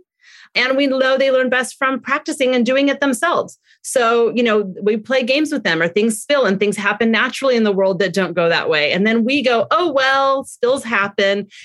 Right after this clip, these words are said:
And we, you know, we, we do these kinds of things. So I'm thinking, Aliza, about this little boy. He was probably five or six at a, at a school where I was consulting. And he kept getting in trouble. He was a really, really sweet kid who knew the rules, who never got in trouble.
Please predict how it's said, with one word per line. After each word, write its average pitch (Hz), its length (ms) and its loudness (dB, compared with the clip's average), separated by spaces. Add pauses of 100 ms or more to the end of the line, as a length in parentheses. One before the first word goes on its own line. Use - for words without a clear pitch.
And 240 120 0
we, 226 200 0
you 285 120 2
know, 262 40 2
we, 247 240 0
we 240 200 0
do 254 160 0
these 240 200 0
kinds 165 240 -4
of 160 100 -6
things. - 240 -8
So 208 300 -2 (400)
I'm 240 140 -2
thinking, 277 300 2
Aliza, 220 360 2
about 196 280 0
this 196 320 -4
little 233 240 2
boy. 185 380 2
He 190 100 -2
was 190 100 -8
probably 254 320 -2
five 180 260 -2
or 190 60 2
six 165 400 -4
at 175 100 0
a, - 220 -4
at 175 80 0
a 175 80 0
school 190 320 0
where 175 100 2
I 160 80 2
was 170 140 -2
consulting. 156 640 -6 (500)
And 240 80 2
he 285 80 2
kept 302 340 -4
getting 339 180 0
in 311 100 2
trouble. 233 260 0
He 247 60 2
was 214 140 2
a 220 60 2
really, 277 500 -2
really 220 420 0
sweet - 400 -6
kid 233 340 0
who 214 240 2
knew 262 240 2
the 269 140 -2
rules, 240 460 2
who 202 100 0
never 247 400 0
got 240 220 0
in 220 60 0
trouble. 185 520 0